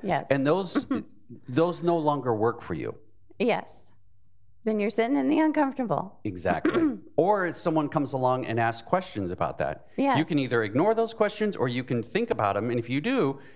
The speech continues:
Speaker 2: it creates what is often called a time of darkness in one's life.
Speaker 1: Yes, the
Speaker 2: And
Speaker 1: dark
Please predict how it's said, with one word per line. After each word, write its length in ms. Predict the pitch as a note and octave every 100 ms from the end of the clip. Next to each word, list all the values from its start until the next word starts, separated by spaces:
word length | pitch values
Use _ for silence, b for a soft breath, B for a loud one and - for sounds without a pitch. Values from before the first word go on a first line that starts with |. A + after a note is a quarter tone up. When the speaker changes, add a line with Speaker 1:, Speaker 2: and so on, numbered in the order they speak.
| B
Speaker 2:
it 180 | D#3 D#3
creates 420 | - E3 B2+ C3
what 220 | C3 C3 A#2+
is 160 | A#2+ A#2+
often 340 | A#2 A#2 D3
called 320 | C3+ G#2+ A2
a 40 | C3
time 280 | - G#2+ G#2+
of 140 | G#2
darkness 540 | - F2+ - - - -
in 200 | - G2
one's 240 | F2+ E2+
life. 420 | E2+ D#2+ D2 - - - - - - -
Speaker 1:
Yes, 560 | - A#3+ B1+ - - -
the 180 | A3 G#3+ F#3 - -
Speaker 2:
And 80 | C3
Speaker 1:
dark 100 | G#3+